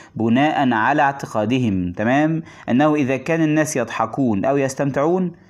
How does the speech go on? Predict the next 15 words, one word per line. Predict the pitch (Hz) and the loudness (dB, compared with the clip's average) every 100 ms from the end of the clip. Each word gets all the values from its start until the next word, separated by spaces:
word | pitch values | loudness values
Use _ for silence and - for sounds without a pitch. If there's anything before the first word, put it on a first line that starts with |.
| - | -10
فإنهم | - 139 156 165 | -2 2 2 2
لا | 147 | 2
يعملون | 135 120 127 117 | 2 2 2 0
بجد. | 98 90 - - - _ _ _ _ - | 0 -4 -8 -20 -20 _ _ _ _ -4
ومع | 117 110 | 0 0
ذلك | 120 156 180 | 0 0 -2
فقد | - 120 104 92 - | -4 -6 -6 -4 -2
أثبت | 147 - 104 104 | -2 -4 -4 -2
البحث | 101 139 - - | -2 -2 -4 -4
العلمي | 104 156 185 165 | -2 0 0 0
أن | 127 | 0
هذا | 120 139 127 | 0 0 -2
صحيح | - 101 156 160 - - - - - _ | -4 -4 0 0 -2 -10 -14 -20 -20 _
تماما. | 139 139 135 113 82 85 - | -2 2 2 2 -2 -6 -10
صحيح | - 113 160 175 - - | -10 -4 0 0 -2 -8